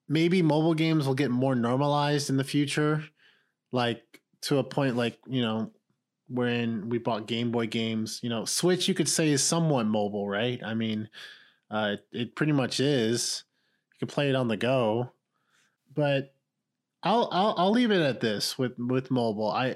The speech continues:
I think right now it's in a dangerous spot, and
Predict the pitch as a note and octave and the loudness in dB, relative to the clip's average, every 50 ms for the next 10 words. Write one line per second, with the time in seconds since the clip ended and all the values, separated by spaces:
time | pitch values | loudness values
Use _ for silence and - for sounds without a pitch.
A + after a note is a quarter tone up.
0 | - - - C3+ C3+ - E3+ F3 F3 F3 E3+ E3 D#3+ D#3 C#3+ C#3+ D3 C#3+ C#3+ C#3+ | -4 -4 -4 -2 0 0 0 0 0 0 0 0 2 2 2 0 2 2 2 2
1 | C#3+ C#3 C#3 - - - - _ _ - C3 B2+ - D#3+ D#3 D3 B2+ A2 C3 C3+ | 0 0 -2 -6 -12 -20 -20 _ _ -10 -6 -2 0 2 2 2 2 0 0 0
2 | C#3+ D3 C#3+ C3+ C#3 C3 - - - - A#2 A2+ A2+ A2+ G#2+ - _ _ _ _ | 0 2 2 0 0 0 -2 -2 -2 0 0 2 0 0 -2 -6 _ _ _ _
3 | _ _ _ - B2+ A#2+ A#2 A2+ A2 A2 A2 G#2+ G#2 G#2+ - | _ _ _ -8 -6 -4 -2 -2 -2 -2 -4 -4 -6 -6 -10